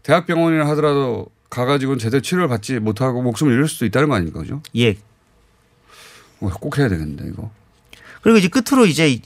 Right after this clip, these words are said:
Speaker 2: 그 대학병원급 이런 큰 병원에 사실 처음에 주게 된 이유가 인력이 이제 수준이 있어야 되지 않습니까, 이게?
Speaker 1: 그렇죠.
Speaker 2: 그리고 뭐
Speaker 1: 협진도
Speaker 2: 외상,
Speaker 1: 가능하고.
Speaker 2: 예, 외상 수술만 가능한 게 아니라 뭐 내과적인 부분이나 뭐 호흡기, 뭐 신장 뭐 이런 거 다 따라서 가기 때문에요.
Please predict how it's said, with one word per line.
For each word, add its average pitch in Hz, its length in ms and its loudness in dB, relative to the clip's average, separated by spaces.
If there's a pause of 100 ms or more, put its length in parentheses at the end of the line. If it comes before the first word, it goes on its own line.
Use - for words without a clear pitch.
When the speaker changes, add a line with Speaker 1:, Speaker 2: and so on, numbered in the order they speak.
Speaker 2:
그 156 260 2
대학병원급 190 880 0
이런 151 220 2
큰 233 220 0
병원에 175 400 2
사실 131 300 -2
처음에 180 240 -2
주게 120 280 0
된 120 200 2
이유가 92 600 0 (300)
인력이 135 580 2
이제 104 160 -4
수준이 214 380 2
있어야 123 280 0
되지 90 180 -4
않습니까, 80 360 -8
이게? 90 220 -8
Speaker 1:
그렇죠. 95 120 -10
Speaker 2:
그리고 113 220 2
뭐 104 200 4 (360)
Speaker 1:
협진도 175 140 0
Speaker 2:
외상, 165 300 4
Speaker 1:
가능하고. 104 260 0
Speaker 2:
예, 113 80 6
외상 180 220 4
수술만 190 360 0
가능한 110 360 0
게 107 100 0
아니라 90 220 -2
뭐 87 100 -2
내과적인 98 680 0
부분이나 92 340 -4
뭐 92 120 -2
호흡기, 120 580 0
뭐 95 340 0
신장 127 420 2
뭐 95 80 2
이런 95 140 2
거 104 40 0
다 104 300 -2 (160)
따라서 208 280 2
가기 107 240 -2
때문에요. 101 540 -2